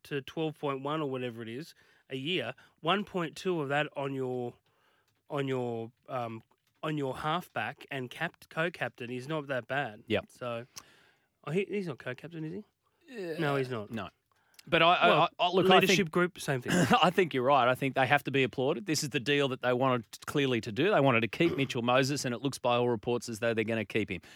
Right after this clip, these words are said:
Speaker 2: Mitchell Moses obviously was in a good position, and he's played it well,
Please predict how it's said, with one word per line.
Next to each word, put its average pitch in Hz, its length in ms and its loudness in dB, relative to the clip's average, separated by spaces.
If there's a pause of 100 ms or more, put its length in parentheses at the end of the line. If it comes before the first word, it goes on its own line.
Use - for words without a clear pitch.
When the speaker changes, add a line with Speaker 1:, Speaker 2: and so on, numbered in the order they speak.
(260)
Speaker 2:
Mitchell 135 240 0
Moses 123 360 2
obviously 123 560 0 (520)
was 127 160 0
in 127 80 4
a 120 40 0
good 156 240 2
position, 175 520 0 (180)
and 123 80 0
he's 117 140 0
played 135 300 2
it 113 120 -6
well, 135 340 2